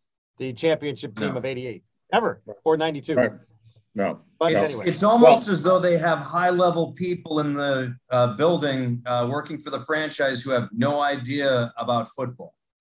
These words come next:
Speaker 1: No way.
Speaker 3: Well, no, that's, but that's when you're too focused on the brand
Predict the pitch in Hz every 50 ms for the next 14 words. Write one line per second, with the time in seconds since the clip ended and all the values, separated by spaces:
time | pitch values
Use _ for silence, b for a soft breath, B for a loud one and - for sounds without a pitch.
0 | _ _ _ - 156 165 175 180 185 180 165 190 214 220 196 156 185 196 233 226
1 | - - - 170 170 185 202 202 - 180 - 170 170 170 170 170 170 156 127 -
2 | _ _ _ _ _ _ _ _ - 185 196 170 - _ _ - 170 180 180 170
3 | _ - 165 156 151 160 160 160 160 156 151 139 127 117 107 139 151 170 190 196
4 | 180 135 117 110 107 113 113 113